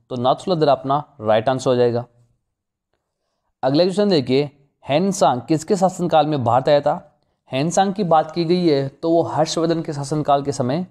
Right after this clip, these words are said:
भारत में आया था, तो हर्षवर्धन अपना राइट आंसर हो जाएगा इस क्वेश्चन का।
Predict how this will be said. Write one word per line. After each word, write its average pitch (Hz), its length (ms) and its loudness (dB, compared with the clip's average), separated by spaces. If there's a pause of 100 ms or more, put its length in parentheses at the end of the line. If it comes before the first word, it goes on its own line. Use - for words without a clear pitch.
भारत 107 360 -2
में 135 140 -4
आया 101 260 0
था, 110 180 0 (440)
तो 127 80 -2
हर्षवर्धन 151 520 0
अपना 147 460 -4
राइट 110 260 2
आंसर 139 240 2
हो 139 60 0
जाएगा 135 320 2 (160)
इस 120 140 -10
क्वेश्चन 135 300 -4
का। 139 140 -8